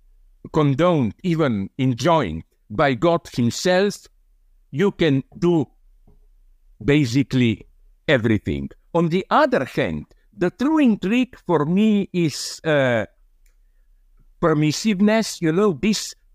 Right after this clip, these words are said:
obsession with overcoming obstacles, like, uh, in some forms of wokeness, Me Too. I know, know they are not the same, but I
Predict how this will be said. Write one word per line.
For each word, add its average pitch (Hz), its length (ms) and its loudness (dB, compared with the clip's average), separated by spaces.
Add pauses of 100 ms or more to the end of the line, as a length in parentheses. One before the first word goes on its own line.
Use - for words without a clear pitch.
obsession 165 760 0
with 139 160 0 (180)
overcoming 151 840 0 (120)
obstacles, - 840 -4
like, 113 500 -2
uh, 113 200 0 (260)
in 147 180 2
some 175 380 0
forms 131 720 0
of 110 160 -4 (120)
wokeness, 123 840 -2
Me 135 240 0 (100)
Too. 139 280 -2
I 120 80 -2
know, 170 260 0
know 151 240 2
they 113 140 0
are 101 80 0
not 107 300 0
the 90 100 -4
same, 85 380 -4
but 98 180 -10
I 98 200 -4